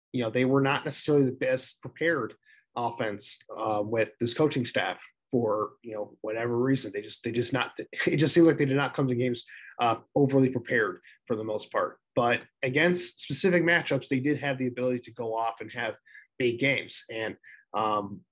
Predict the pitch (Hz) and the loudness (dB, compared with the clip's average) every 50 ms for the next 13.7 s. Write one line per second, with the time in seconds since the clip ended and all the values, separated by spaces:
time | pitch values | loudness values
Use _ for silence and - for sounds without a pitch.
0 | _ _ - 127 120 120 113 - - 147 147 151 147 143 143 139 135 135 135 131 | _ _ -2 0 0 0 0 2 4 4 4 6 4 4 2 2 2 2 4 4
1 | 139 120 - 120 123 131 135 131 123 120 - - - 123 120 117 113 - - 110 | 2 2 0 0 2 2 2 2 2 -2 -6 -6 -6 -4 -4 -6 -8 -8 -6 -4
2 | 110 117 135 139 - - 151 147 147 147 160 156 151 135 117 113 113 113 110 113 | -4 -2 -2 -2 0 2 2 2 2 2 0 0 -2 -2 -2 -2 -2 -2 0 0
3 | 120 117 113 113 120 117 117 117 117 120 - 123 113 110 - 127 110 104 101 - | 0 0 0 0 0 -2 -2 -2 -4 -2 -2 -4 -6 -4 -4 -6 -6 -6 -8 -8
4 | - - 131 127 123 - - 147 135 131 131 127 123 127 123 - - 123 120 - | -4 -2 0 0 0 0 0 0 -2 0 0 0 -2 -2 -2 -4 -6 -6 -6 -6
5 | - 120 120 120 - 123 127 127 123 - - 123 123 139 147 143 - 117 107 110 | -6 -8 -8 -6 -4 -2 0 0 0 0 -2 -2 0 -2 -2 -4 -6 -6 -6 -6
6 | - - 113 113 120 120 123 - - 123 113 107 - - - - - - - - | -6 -4 -2 0 0 0 0 -2 -4 -6 -8 -8 -12 -16 -18 -20 -20 -20 -18 -6
7 | - 113 110 107 101 - - _ _ _ _ _ _ _ _ _ - 135 143 135 | -2 0 0 0 -2 -6 -12 _ _ _ _ _ _ _ _ _ 2 4 4 6
8 | 139 139 135 127 - 147 139 123 120 - - 143 135 123 127 123 123 123 120 117 | 6 6 6 4 4 2 2 2 2 2 2 2 4 4 4 2 2 2 0 -2
9 | - 123 117 120 - 127 131 127 - - - 135 127 127 - - - - - _ | -4 -6 -6 -4 -2 -4 -4 -4 -6 -6 -4 -4 -4 -4 -6 -10 -14 -20 -20 _
10 | - - - - 131 - - - - - 123 127 135 151 165 185 214 - - _ | -20 -8 -4 -2 -2 -2 -4 -8 -6 -2 0 2 4 4 4 4 4 0 -4 _
11 | _ _ - 127 123 120 117 117 110 110 110 104 - _ _ _ _ _ _ _ | _ _ -2 0 0 0 0 0 -2 -4 -8 -12 -14 _ _ _ _ _ _ _
12 | _ _ _ _ _ _ _ 139 131 120 120 120 120 120 139 135 - 156 151 - | _ _ _ _ _ _ _ -4 -4 -2 0 -2 -2 -2 -2 -2 0 -2 0 0
13 | 156 151 147 - - - - - 160 151 147 - - - | 0 0 -2 -2 -4 -2 0 2 2 2 2 0 -6 -16